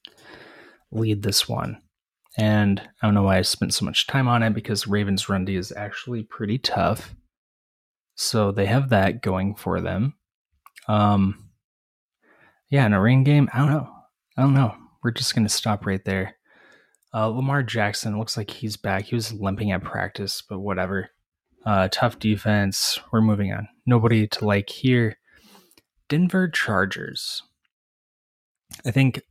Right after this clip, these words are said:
I hit the Broncos down as the cheapest defense I liked. Just gonna throw that out there. Um,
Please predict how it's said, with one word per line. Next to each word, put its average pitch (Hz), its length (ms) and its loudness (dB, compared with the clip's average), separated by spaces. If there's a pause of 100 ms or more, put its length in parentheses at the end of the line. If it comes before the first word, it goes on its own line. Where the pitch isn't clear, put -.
(240)
I 147 80 -2
hit 123 120 0
the 123 80 -2
Broncos 110 480 0
down 110 220 0
as 113 120 -4
the 107 80 -8
cheapest - 680 -8 (100)
defense 110 420 -2
I 107 100 2
liked. 101 360 0 (720)
Just - 160 0
gonna 110 140 2
throw 110 240 0
that 104 140 4
out 104 200 2
there. 101 340 0 (380)
Um, 101 540 2